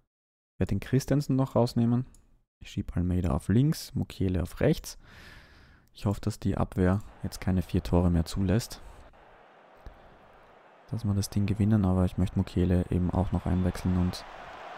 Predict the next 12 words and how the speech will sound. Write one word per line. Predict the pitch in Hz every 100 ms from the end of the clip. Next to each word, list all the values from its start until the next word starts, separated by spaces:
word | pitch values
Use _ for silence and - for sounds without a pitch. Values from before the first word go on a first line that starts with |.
| - - - - - -
Christensen | - 101 98 92 98
wird | 95
auch | 85
sicher | - 92 104
beim | 95 95
Nationalteam | 95 87 87 87 90
spielen. | 92 - 92 101 - - - -
Deswegen, | 92 - 82 87 90 - - - - - - - - - - - - - -
boah, | - -
haben | 95 95
wir |
Glück. | 98 92 95 -